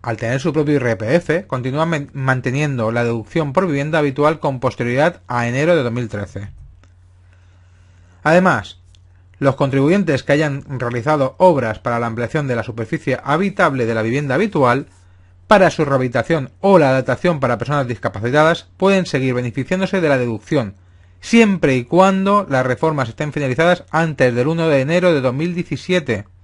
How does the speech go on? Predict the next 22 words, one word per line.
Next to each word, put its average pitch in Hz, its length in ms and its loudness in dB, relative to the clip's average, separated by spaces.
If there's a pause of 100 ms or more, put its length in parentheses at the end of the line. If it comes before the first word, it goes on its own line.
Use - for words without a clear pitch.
(2000)
En 175 120 0
este 202 220 2
caso, 185 440 -2
la 131 80 -2
desgravación 123 720 -2
también 135 380 -4
será 131 260 0
del 131 140 -4
quince 131 320 -6
por 156 140 -2
ciento, 151 420 -4 (200)
hasta 135 300 0
los 120 140 -2
nueve 117 220 -4
mil 131 140 -6
cuarenta 113 480 -4
euros, 104 360 -8 (260)
para 143 220 2
la 135 80 2
ampliación 135 580 -2
y 175 180 0
rehabilitación, 123 800 -4